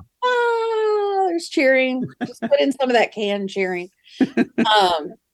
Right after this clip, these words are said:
Speaker 1: like when you cheer for the Bengals. Um,
Speaker 2: That's le-, that's legit. Who
Speaker 1: that
Speaker 2: days
Speaker 1: is
Speaker 2: right there.
Speaker 1: legit. But, um, but yeah, so we're really excited about hosting that C N S regional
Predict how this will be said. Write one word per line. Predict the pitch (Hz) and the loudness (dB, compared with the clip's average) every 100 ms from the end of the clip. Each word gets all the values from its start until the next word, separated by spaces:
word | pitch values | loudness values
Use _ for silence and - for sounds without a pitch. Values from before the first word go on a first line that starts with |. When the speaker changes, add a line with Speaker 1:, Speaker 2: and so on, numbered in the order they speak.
| 202 | 0
Speaker 1:
like | 202 | 2
when | 208 208 | 2 2
you | 202 196 | 2 0
cheer | 208 190 | 2 2
for | 185 | 0
the | 185 | -2
Bengals. | 170 180 170 165 160 - _ _ _ _ _ _ _ | -2 0 0 -2 -6 -18 _ _ _ _ _ _ _
Um, | 220 202 175 160 | 2 4 4 2
Speaker 2:
That's | 123 147 | 0 -2
le-, | 123 120 | -4 -2
that's | 120 147 | -2 -4
legit. | 104 87 98 110 - _ - - | -6 -8 -4 -4 -4 _ -14 -2
Who | 131 | 0
Speaker 1:
that | |
Speaker 2:
days | 101 87 85 | 2 -2 -4
Speaker 1:
is | 90 | -6
Speaker 2:
right | 87 - | -8 -6
there. | 110 | -4
Speaker 1:
legit. | 82 - _ _ _ _ - | -4 -8 _ _ _ _ -6
But, | 226 233 214 - _ | 2 4 4 2 _
um, | 220 208 196 185 | 0 0 0 -2
but | 190 240 | -4 0
yeah, | 254 339 240 | 2 2 2
so | 202 - 240 226 220 _ _ | -2 0 0 0 -2 _ _
we're | 214 269 262 | -4 0 0
really | 214 233 262 269 | 2 2 4 2
excited | 254 - 220 220 220 | 0 -4 -2 -2 -2
about | 196 180 | -2 -2
hosting | 214 202 - | -2 -2 -4
that | 190 160 | -6 -6
C | - 190 | -6 -4
N | 180 | -2
S | 175 - | -4 -8
regional | 180 180 175 170 160 | -6 -6 -4 -6 -6